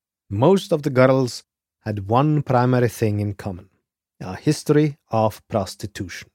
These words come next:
Although it appeared as if the Green River Task Force was making few advances in the investigation,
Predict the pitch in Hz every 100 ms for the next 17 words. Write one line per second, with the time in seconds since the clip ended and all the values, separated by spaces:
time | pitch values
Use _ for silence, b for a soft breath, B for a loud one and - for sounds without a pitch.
0 | _ _ _ _ _ _ _ _ _ _
1 | _ _ _ _ _ _ _ _ _ _
2 | 160 151 165 220 247 208 - - 131 123
3 | 131 127 123 113 127 113 113 123 139 147
4 | 127 131 127 - 120 117 - - 127 131
5 | 139 117 117 117 120 113 117 110 - 196
6 | 170 113 92 101 98 98 135 139 120 113
7 | 110 104 101 98 95 - 101 110 131 170
8 | 175